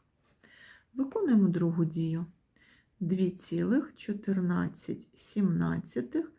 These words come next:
додати три цілих тринадцять сімнадцятих. Додаємо цілі частини. Два додати три буде п'ять.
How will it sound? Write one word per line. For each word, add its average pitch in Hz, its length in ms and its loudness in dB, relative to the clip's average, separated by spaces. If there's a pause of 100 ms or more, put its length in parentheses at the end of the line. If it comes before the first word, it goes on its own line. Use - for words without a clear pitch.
(440)
додати 165 640 2
три 165 280 -2
цілих 302 720 -4
тринадцять 190 920 -2
сімнадцятих. 190 1040 -6 (460)
Додаємо 233 420 6
цілі 196 400 0
частини. 277 520 -4
Два 175 320 2
додати 165 460 -4
три 165 280 -4
буде 156 300 0
п'ять. 185 540 -2